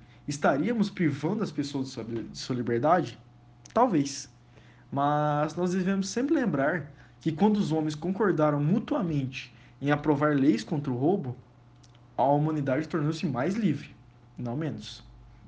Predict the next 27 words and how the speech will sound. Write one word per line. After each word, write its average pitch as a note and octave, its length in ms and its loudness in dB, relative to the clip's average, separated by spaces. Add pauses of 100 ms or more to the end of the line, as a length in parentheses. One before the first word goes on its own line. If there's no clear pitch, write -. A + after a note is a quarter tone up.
(1200)
Porém, G#3 460 0
apesar G3 360 4
de G3+ 80 2
tudo - 180 -10
que - 80 -12
foi B3+ 160 0
falado, C#3 580 2 (640)
ainda F#3+ 280 2
precisamos G#3 560 0
abandonar G3+ 680 2
os G3+ 120 0
bens F#3+ 200 -2
comuns E3 420 -2
da E3+ 120 -6
procriação, E3+ 640 -8 (400)
porque C#3+ 460 0 (300)
ainda D#3 220 2
não A#3+ 200 2
temos G3+ 580 -4 (500)
soluções D3+ 540 -2
técnicas - 760 -6 (320)
para C#3 240 2
evitar C#3+ 360 -2
a A#2+ 60 0
tragédia D#3 720 -2
que - 80 -6
acompanha D3+ 800 -4